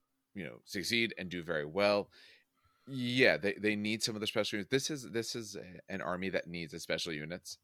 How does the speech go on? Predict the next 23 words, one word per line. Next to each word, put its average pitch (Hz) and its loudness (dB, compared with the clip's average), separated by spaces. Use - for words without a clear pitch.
If 98 2
you're 101 0
not 90 0
taking 113 0
the 113 -6
special 113 2
units, 123 -4
I 87 8
would 87 -2
knock 82 -2
them 87 -4
down 78 0
a 78 -10
huge 82 -4
amount. 62 -10
But 92 0
because 117 4
of 127 -6
what 113 0
their 92 -2
units 80 -8
can 80 -12
do 78 -8